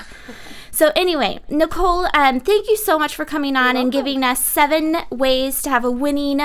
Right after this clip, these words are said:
Speaker 1: winter wardrobe. I'm really excited to apply a few of them in my own,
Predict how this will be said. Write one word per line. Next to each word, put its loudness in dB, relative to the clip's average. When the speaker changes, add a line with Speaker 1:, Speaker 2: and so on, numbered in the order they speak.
Speaker 1:
winter -4
wardrobe. 2
I'm 0
really 0
excited -2
to -2
apply 0
a 0
few -6
of -6
them -2
in -4
my -2
own, 0